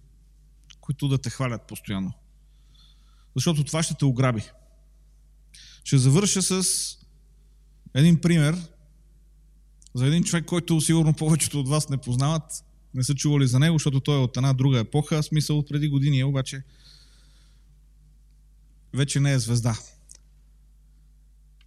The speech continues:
Та този човек, изпълнител, се казваше М Си Хамър. Едно време имаше един такъв изпълнител, М Си Хамър.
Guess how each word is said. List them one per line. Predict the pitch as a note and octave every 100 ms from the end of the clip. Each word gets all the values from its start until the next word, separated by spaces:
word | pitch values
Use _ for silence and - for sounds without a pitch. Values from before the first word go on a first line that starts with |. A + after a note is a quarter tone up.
| _ - _ -
Та | B2+
този | E3+ F#3 D#3
човек, | D#3 F3 - - - - -
изпълнител, | C3+ C3 C#3 D3 D3+ C3+
се | C3+
казваше | - C3+ C3+ C3
М | C#3+
Си | B2+
Хамър. | - B2+ G2+ - - F3+
Едно | A2 A2+
време | B2+ B2+
имаше | A#2+ -
един | A#2 A2
такъв | - A#2 -
изпълнител, | - - G#2+ G#2+ -
М | A#2 A2
Си | A2
Хамър. | - G2